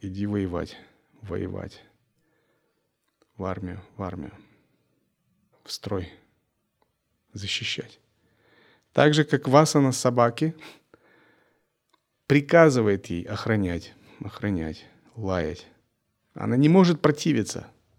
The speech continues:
Она может, даже под страхом смерти будет исполнять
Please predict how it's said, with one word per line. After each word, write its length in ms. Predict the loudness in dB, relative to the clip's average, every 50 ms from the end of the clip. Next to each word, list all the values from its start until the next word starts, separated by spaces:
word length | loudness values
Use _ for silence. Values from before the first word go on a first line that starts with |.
| _ _ _ _ _ _ _ _ _ _ -8 -6
Она 200 | -2 0 0 0
может, 480 | 0 0 0 -2 -4 -6 -10 -14 -20 -20
даже 760 | -18 -14 -14 -14 -14 -14 -18 -16 -12 -8 -2 -2 0 0 0 -2
под 120 | -2 -4 -2
страхом 400 | 2 4 4 4 4 4 0 0
смерти 400 | 2 0 0 2 2 0 -2 -4
будет 340 | -2 0 0 0 0 -2 -6
исполнять 600 | -8 -2 0 2 2 4 2 2 0 -2 -6 -20